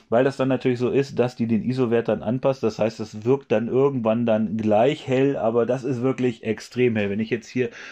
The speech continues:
einen Meter von der Werkbank weggehe, dann habe ich hier einen Lichtkegel, der auf jeden Fall über drei Meter ist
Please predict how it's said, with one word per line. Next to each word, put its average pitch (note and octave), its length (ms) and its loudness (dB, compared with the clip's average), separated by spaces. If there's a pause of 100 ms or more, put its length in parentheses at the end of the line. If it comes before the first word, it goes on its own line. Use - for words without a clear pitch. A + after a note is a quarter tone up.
(140)
einen A2+ 260 -2
Meter B2+ 340 -2
von A#2+ 200 -4
der A2+ 120 -2
Werkbank A2 480 -4
weggehe, A#2+ 420 -4
dann G#2+ 180 -6
habe G#2+ 160 -6
ich G#2 80 -14
hier A#2 120 -4
einen G#2 120 -6
Lichtkegel, A#2 560 -6
der G2+ 180 -4
auf - 160 -10
jeden A#2 240 -6
Fall A2 220 -4
über B2+ 260 -2
drei G#2 260 -4
Meter A#2 420 -4
ist - 260 -10